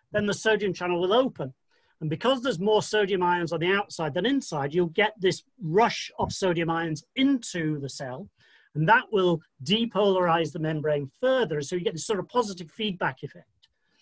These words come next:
And that's what gives you this upswing in the action potential, the depolarizing phase. However, within a few milliseconds, the sodium channel goes, undergoes a conformational change.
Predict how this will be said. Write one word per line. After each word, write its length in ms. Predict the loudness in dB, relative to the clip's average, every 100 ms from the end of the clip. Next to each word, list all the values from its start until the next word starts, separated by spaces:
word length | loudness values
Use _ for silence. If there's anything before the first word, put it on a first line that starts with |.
| _ _ _ -2
And 120 | 2
that's 280 | 4 2 2
what 180 | 2 4
gives 260 | 0 2
you 100 | 0
this 180 | 0 -2 0
upswing 880 | 0 0 -12 -4 2 2 2 0 -2 _ _ 0
in 340 | 0 2 -2 -6 -2
the 120 | 0
action 360 | 0 -4 -10 -10
potential, 540 | -6 -2 -2 -2 -10
the 140 | -10 -8
depolarizing 1000 | -6 -6 0 0 2 2 2 0 -6 -8
phase. 580 | -8 -6 -8 -16 _ -20 _ -10 -10 -10 _
However, 560 | -2 2 2 0 -10 -10 _ _ _
within 300 | -2 -2 0
a 60 | -2
few 200 | -2 -4
milliseconds, 840 | 0 0 0 -4 -6 -8 -8 -8 -6
the 80 |
sodium 460 | -4 -2 -2 -2 -4
channel 380 | -2 -2 -2 -2
goes, 460 | 0 2 0 -2 _ _ -4
undergoes 440 | 0 2 2 0
a 60 | -2
conformational 840 | -4 -4 -4 -4 -4 -6 -12 -14
change. 600 | -8 -4 -4 -6 -12 _